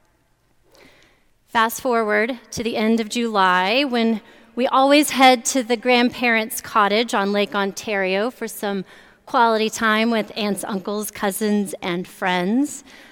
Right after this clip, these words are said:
My niece, who is the same age of my daughter,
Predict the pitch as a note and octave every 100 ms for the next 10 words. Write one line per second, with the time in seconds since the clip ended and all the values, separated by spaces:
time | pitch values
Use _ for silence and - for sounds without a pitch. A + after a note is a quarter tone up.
0 | _ B3 B3 C4 C#4 E4 G3+ C4+ - -
1 | - - _ _ - A#3+ G#3+ G#3+ - -
2 | G3+ G3 A#3 C4+ - _ _ A3 G3 F#3
3 | F3+ - G#3 A3 A#3 C4+ A3+ E3 E3+ F#3